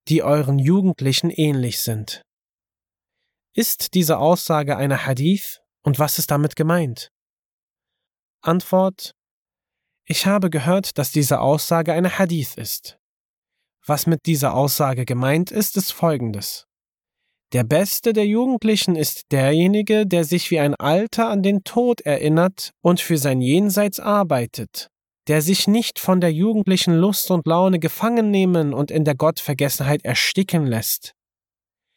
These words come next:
Und der Schlechteste der Alten unter euch ist derjenige,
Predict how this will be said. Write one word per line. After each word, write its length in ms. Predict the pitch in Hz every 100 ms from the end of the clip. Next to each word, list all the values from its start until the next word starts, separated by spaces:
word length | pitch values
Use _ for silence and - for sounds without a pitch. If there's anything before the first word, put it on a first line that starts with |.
| _
Und 320 | - 185 - -
der 160 | 135
Schlechteste 760 | - - 202 240 - 240 - 202
der 160 | 180
Alten 460 | 160 170 233 - 175
unter 300 | 156 147 160
euch 320 | 143 151 156
ist 360 | 156 - - -
derjenige, 800 | 147 170 185 196 190 190 202